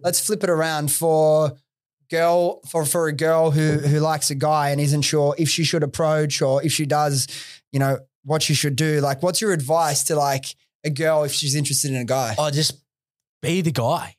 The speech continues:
Speaker 2: in the situation. Like, it is so attractive for a girl to open up and come to you and speak to you as someone instead of just sitting back. You know, like, you,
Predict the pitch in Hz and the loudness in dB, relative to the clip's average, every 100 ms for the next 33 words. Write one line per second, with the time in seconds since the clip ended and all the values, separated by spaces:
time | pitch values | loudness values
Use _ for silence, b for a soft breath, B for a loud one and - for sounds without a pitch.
0 | _ 120 - 127 120 107 101 98 87 _ | _ -6 -2 -2 -2 -2 -2 -4 -8 _
1 | - 131 - 151 151 147 139 - 151 139 | -8 -8 -6 -4 -2 0 0 0 0 0
2 | 143 - 117 117 123 120 120 110 B B | -2 -2 -2 0 0 0 0 -2 B B
3 | B B _ - 147 156 135 135 147 131 | B B _ -4 -2 -2 -4 -6 -8 -6
4 | 131 139 131 - 123 127 123 135 123 - | -4 -4 -2 0 0 0 -2 -2 -4 -2
5 | 131 123 - 120 113 113 107 B B B | -4 -4 -2 -2 0 0 -2 B B B
6 | 123 127 - 123 117 117 123 - 131 113 | -4 -2 -2 -2 -2 -2 -2 -2 -2 -2
7 | 113 - 127 113 113 110 - B B B | -2 -2 -2 0 0 -2 -8 B B B
8 | 156 127 160 156 135 160 | -4 -2 -2 -2 -2 -2